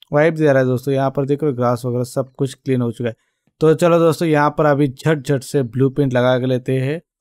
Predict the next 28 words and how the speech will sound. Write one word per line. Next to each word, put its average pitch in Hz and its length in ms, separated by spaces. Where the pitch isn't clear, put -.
और 143 180
हमारा 127 400
जो 123 140
कंस्ट्रक्शन 139 640
है 117 100
वो 127 240
सब 127 280
कुछ 127 220
कंप्लीट 117 440
करने 117 220
वाले 113 260
झट - 280
से। 127 200
तो 165 260
अभी 175 300
मैं 175 260
सोच 143 380
रहा 147 120
हूँ 143 160
कि 160 200
यहाँ 131 300
पर, 135 320
यहाँ 123 140
पर 127 160
एक 123 140
लगाते, 117 360
रुको, 139 360
एक, 156 720